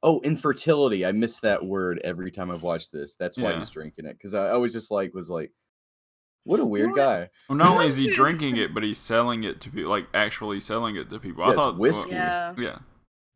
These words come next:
Speaker 1: I bet
Speaker 3: He
Speaker 1: that's
Speaker 3: wants to
Speaker 1: some wild
Speaker 3: explain
Speaker 1: whiskey.
Speaker 3: <laughs> He wants
Speaker 2: <laughs> I
Speaker 3: to
Speaker 2: bet.
Speaker 3: explain what the baby juice is.
Speaker 1: Oh,
Speaker 2: Uh,
Speaker 1: it's, uh,
Speaker 3: It's
Speaker 2: I'll go for it.
Speaker 1: fetuses with the devil's backbone.
Speaker 3: Yeah.
Speaker 2: Yeah.
Speaker 3: Ok-, oh, right. So the devil's backbone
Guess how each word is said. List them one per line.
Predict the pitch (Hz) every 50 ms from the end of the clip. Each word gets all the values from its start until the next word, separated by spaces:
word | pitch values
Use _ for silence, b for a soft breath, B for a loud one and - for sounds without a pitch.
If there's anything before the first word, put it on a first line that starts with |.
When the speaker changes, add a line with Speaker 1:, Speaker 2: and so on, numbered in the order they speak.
| _ - -
Speaker 1:
I | 165 180
bet | 180 170
Speaker 3:
He | -
Speaker 1:
that's | 190 147 - - 127
Speaker 3:
wants | 110 104
to | 95
Speaker 1:
some | - 101
wild | 110 113 120 120 117 113 113
Speaker 3:
explain | - 101
Speaker 1:
whiskey. | 104 110 127 - - 90 85 82 80 85 - _ _ _ -
Speaker 3:
<laughs> | 135 - -
He | 175 -
wants | 294 - - -
Speaker 2:
<laughs> |
I | -
Speaker 3:
to | -
Speaker 2:
bet. | -
Speaker 3:
explain | - - - - 202 202 202 208 208
what | 196 185 185 180
the | 185 175
baby | 160 165 165 170 160 170 160
juice | - 143 143 147 156 151 -
is. | 147 151 180 220 208 185 165 - - _ _ _ _ _ _ _ _ _ _ _ _ _ _ _ -
Speaker 1:
Oh, | 104 107 107 104
Speaker 2:
Uh, | 101 131 131 131 120 113 113 104
Speaker 1:
it's, | - - -
uh, | 113 104 98 95 92 92 92
Speaker 3:
It's | 87 - - _ _ _ _ -
Speaker 2:
I'll | 127 135
go | 131 117 95 87
for | 139
it. | 139
Speaker 1:
fetuses | 143 135 104 - - - 143 131 120 117 120
with | 117 117 113 113 -
the | 113 107
devil's | 110 113 110 104 107 107 101 - -
backbone. | 95 90 98 98 - - 92 87 85 85 95 87 - _ _ _ -
Speaker 3:
Yeah. | - 117 117 113 101 90 87 - - -
Speaker 2:
Yeah. | - 269
Speaker 3:
Ok-, | - - - -
oh, | 262 269
right. | 247 220 190 160 - -
So | - 226 214 202
the | 202 208
devil's | 220 226 240 247 285 277 233 220
backbone | 226 220 208 196 175 - 175 170 165 160 160 156 151